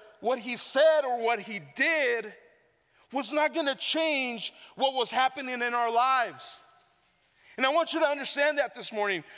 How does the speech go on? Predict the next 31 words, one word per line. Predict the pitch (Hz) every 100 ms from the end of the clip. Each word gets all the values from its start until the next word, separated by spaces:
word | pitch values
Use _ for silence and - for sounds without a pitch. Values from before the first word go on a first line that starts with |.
| -
When | 226 269 240 - - - _ - -
Paul | 254 311 320
is | 269
speaking | - - 302 294 302
to | 269
the | 233
church | - 285 214
saying, | 302 277 170
"This | 175 330 -
is | 330 -
who | 302 262
Jesus | 320 339 311 294 -
is | 320 330
in | 285 254
your | 233
life. | 214 190 160 135 - - - _ _ _ - -
No | 220 311
matter | 330 349 339
what | 320 311 285
you're | 277 208
hearing, | 208 320 339 349 320
no | 285
matter | 285 302 302
what's | 285 269
coming | - 294 330 320 320 277 403
or | - 247
what | 262 -
they're | 233
saying, | - 302 320 339 349 294 - -
stay | - - - 311 330 311
firm. | - 294 269 214